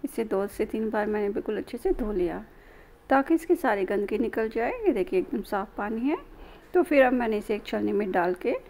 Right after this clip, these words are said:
फैला के पंखे के नीचे रख दिया ताकि हल्की सी ड्राई हो जाए। आप किसी टॉल पे भी बिछा के इसे डाल सकते हैं, पंखे के नीचे रख दें थोड़ी देर। फिर यहाँ पे मैंने कढ़ाई ली है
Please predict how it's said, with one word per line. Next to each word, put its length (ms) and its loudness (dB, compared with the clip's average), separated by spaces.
फैला 280 2
के 180 -2
पंखे 340 -2
के 100 -2
नीचे 260 -2
रख 180 -4
दिया 200 0
ताकि 280 0
हल्की 400 -8
सी 180 0
ड्राई 260 4
हो 80 0
जाए। 320 -6
आप 180 0
किसी 220 -2
टॉल 300 4
पे 320 -2
भी 140 -2
बिछा 320 -2
के 160 -4
इसे 260 -2
डाल 280 2
सकते 320 -6
हैं, 120 2
पंखे 340 -2
के 100 -4
नीचे 240 -4
रख 120 0
दें 140 -2
थोड़ी 240 0
देर। 220 0
फिर 160 4
यहाँ 180 6
पे 100 2
मैंने 240 0
कढ़ाई 360 2
ली 160 -2
है 180 0